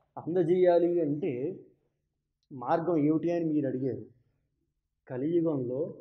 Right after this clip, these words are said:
ఇటువంటి ప్రశ్నలు వస్తే సమాధానాలు కూడా నేను చెప్పాల్సిన అవసరం లేదు. ఎందుకంటే మన ఋషిమునులకి భవిష్యత్తు కాలంలో, అంటే కలియుగంలో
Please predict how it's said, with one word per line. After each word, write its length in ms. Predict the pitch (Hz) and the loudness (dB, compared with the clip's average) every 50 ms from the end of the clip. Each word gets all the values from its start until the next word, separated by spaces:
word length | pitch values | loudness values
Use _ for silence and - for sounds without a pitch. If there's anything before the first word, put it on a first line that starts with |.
| - _ _ _ _ _ _ - | -20 _ _ _ _ _ _ -14
ఇటువంటి 360 | 156 147 160 165 160 147 139 | -10 -6 -6 -6 -4 -6 -8
ప్రశ్నలు 520 | - - - 127 113 - - 208 196 180 165 | -10 -8 -10 -10 -10 -10 -8 -6 -4 -2 -2
వస్తే 640 | 143 135 120 - - - _ 147 131 135 175 226 - - _ _ _ _ _ _ _ _ | -2 -4 -6 -8 -14 -16 _ -12 -10 -10 -10 -10 -14 -18 _ _ _ _ _ _ _ _
సమాధానాలు 1000 | - - 123 113 127 151 170 185 175 151 139 165 160 160 156 151 147 143 135 | -14 -12 -10 -6 -4 -2 0 0 0 0 0 0 0 -2 -2 -2 -4 -4 -4
కూడా 500 | 127 127 - 120 120 117 131 143 165 220 - - _ _ _ _ _ _ _ _ _ _ - | -6 -10 -12 -14 -14 -12 -10 -10 -10 -12 -12 -16 _ _ _ _ _ _ _ _ _ _ -20
నేను 260 | 113 104 123 151 165 | -10 -6 -4 -4 -4
చెప్పాల్సిన 540 | 147 151 143 - 147 165 175 175 170 170 156 | -4 -6 -8 -6 -4 -2 -2 -2 -2 -4 -6
అవసరం 320 | 147 139 - - - 123 107 | -8 -8 -8 -10 -12 -14 -14
లేదు. 220 | 101 - - _ _ _ _ _ _ _ _ _ _ _ _ _ 156 | -18 -20 -20 _ _ _ _ _ _ _ _ _ _ _ _ _ -10
ఎందుకంటే 640 | 135 165 202 190 160 143 135 143 165 202 226 - - - _ _ _ | -6 -6 -4 -2 -2 -4 -4 -4 -6 -8 -8 -10 -14 -20 _ _ _
మన 340 | 135 131 151 156 151 127 113 104 | -6 -2 -2 -2 -2 -2 -4 -2
ఋషిమునులకి 1120 | 123 160 135 - 277 294 302 285 262 262 226 240 - - 277 240 147 135 180 233 - - - - _ _ _ _ _ _ _ _ _ - | -2 -2 4 6 6 8 8 8 6 6 4 4 2 0 0 0 0 0 -2 -4 -6 -8 -14 -20 _ _ _ _ _ _ _ _ _ -16
భవిష్యత్తు 800 | 151 107 113 127 147 247 226 - - - - 240 - - - 156 | -14 -10 -8 -6 -4 -4 -4 -4 -2 -2 -2 -2 -2 -6 -10 -12
కాలంలో, 600 | 147 - 131 135 151 160 151 131 127 123 127 143 | -12 -10 -8 -6 -4 -4 -4 -6 -6 -8 -8 -8
అంటే 180 | 151 165 165 190 | -8 -8 -10 -12
కలియుగంలో 800 | - _ 123 113 123 185 220 220 156 143 131 131 135 160 196 | -14 _ -18 -14 -12 -10 -8 -8 -8 -8 -8 -8 -8 -8 -10